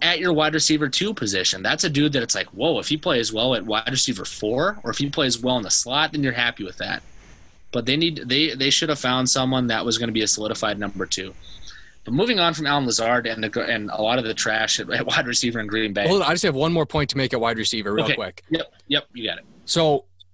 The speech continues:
Speaker 2: not to toot the Vikings' own horn here, and this is a little different. It's apples to, you know, potatoes here. But, like, okay, so we,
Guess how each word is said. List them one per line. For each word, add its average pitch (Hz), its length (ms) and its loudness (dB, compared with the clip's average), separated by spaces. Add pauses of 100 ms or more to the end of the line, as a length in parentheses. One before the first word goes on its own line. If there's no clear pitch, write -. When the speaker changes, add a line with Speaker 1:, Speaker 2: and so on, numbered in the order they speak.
(200)
Speaker 2:
not 175 320 2
to 196 80 -2
toot 202 320 0
the 143 80 -2
Vikings' 151 440 2
own 139 200 4
horn 131 400 0
here, 110 220 2
and 110 100 0
this 123 100 2
is 123 120 2
a 123 40 2
little 135 280 2
different. 120 320 0
It's 113 100 -2
apples 127 460 2
to, 107 440 0
you 135 140 -2
know, 101 220 0 (500)
potatoes 156 400 0
here. 92 220 -2 (480)
But, 170 160 2
like, 139 260 0
okay, 147 240 0
so 151 160 2
we, 208 220 0